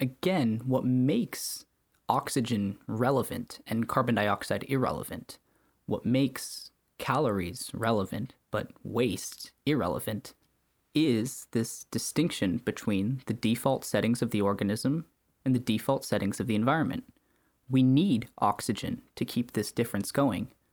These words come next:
We need calories to keep this difference going. And now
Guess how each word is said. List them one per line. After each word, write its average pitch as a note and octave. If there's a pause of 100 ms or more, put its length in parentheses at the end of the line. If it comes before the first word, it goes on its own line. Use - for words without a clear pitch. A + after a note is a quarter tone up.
(180)
We B2+
need C3
calories G2+
to -
keep -
this A#2
difference G2+
going. - (1160)
And B2+
now C3